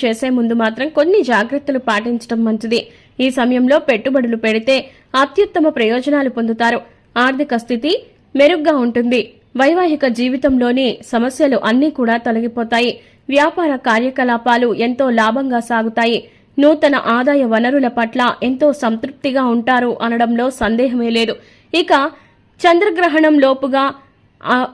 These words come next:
ఏర్పడబోయేటటువంటి ఆ అదృష్టం కారణంగా పొందుకోబోయేటటువంటి మరొక రాశి కన్యా రాశి. కన్యా రాశి వారికి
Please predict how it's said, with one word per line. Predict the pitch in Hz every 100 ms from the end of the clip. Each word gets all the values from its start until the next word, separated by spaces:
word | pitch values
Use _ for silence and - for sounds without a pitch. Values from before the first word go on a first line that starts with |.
| _ 254
ఏర్పడబోయేటటువంటి | 285 302 349 320 277 277 269 269 262 254 254 269
ఆ | 247
అదృష్టం | 226 220 285 - 294 262
కారణంగా | 240 226 233 254 240 240 233
పొందుకోబోయేటటువంటి | 233 233 226 240 254 233 233 220 226 226 220 226
మరొక | 220 208 226 262
రాశి | 247 - 214 208 220 339 466 -
కన్యా | 226 233 226
రాశి. | 220 214 247 - - - _ -
కన్యా | 311 359 403
రాశి | 320 294 294
వారికి | 262 254 269 302 247